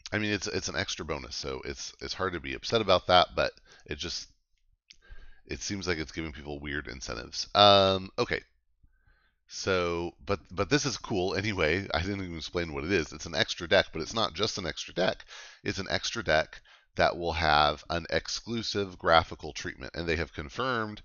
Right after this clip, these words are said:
what that means is it will have a special border around the cards. It's not foil or anything like that, but it'll have a special border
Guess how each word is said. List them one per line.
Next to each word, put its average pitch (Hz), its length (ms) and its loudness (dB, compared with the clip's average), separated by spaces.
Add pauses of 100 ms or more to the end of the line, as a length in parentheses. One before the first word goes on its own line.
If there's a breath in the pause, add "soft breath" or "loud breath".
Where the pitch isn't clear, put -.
(380 loud breath)
what 80 320 0
that 73 180 4
means 110 340 0
is 90 180 2
it 82 80 -4
will 80 140 -2
have 78 180 0
a 73 100 -2
special 71 480 -2
border 65 520 -10 (200)
around 69 320 -2
the 58 60 -12
cards. - 360 -10
It's - 160 -16
not 80 180 -2
foil 80 380 -4
or 73 120 -6
anything 73 260 -10
like 71 160 -6
that, - 180 -2
but - 120 -16
it'll 71 120 -4
have 73 140 -2
a 71 60 -6
special 78 340 -8
border 71 480 -10